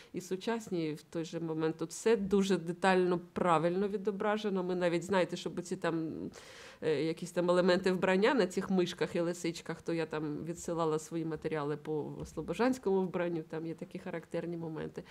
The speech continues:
Ну, це велика, дуже велика праця великої команди людей,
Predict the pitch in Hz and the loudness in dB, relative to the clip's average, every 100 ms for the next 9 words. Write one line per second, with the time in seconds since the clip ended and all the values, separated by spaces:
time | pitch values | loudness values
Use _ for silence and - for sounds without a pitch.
0 | - - 262 254 415 240 214 262 285 - | -18 -8 -4 2 2 2 2 2 2 0
1 | 190 226 233 214 220 214 196 - - 240 | 0 2 4 4 2 2 -4 -8 -2 0
2 | 254 196 208 214 214 196 190 196 190 185 | 0 0 2 2 2 2 2 4 4 2
3 | 180 185 262 294 | -2 2 2 2